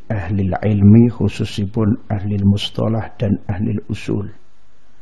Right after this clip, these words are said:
Karena khilaf di dalam masalah niki itu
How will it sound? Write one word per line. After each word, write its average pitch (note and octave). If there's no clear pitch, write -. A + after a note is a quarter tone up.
Karena A2
khilaf A2
di G#2
dalam G2+
masalah G2+
niki G#2+
itu C3+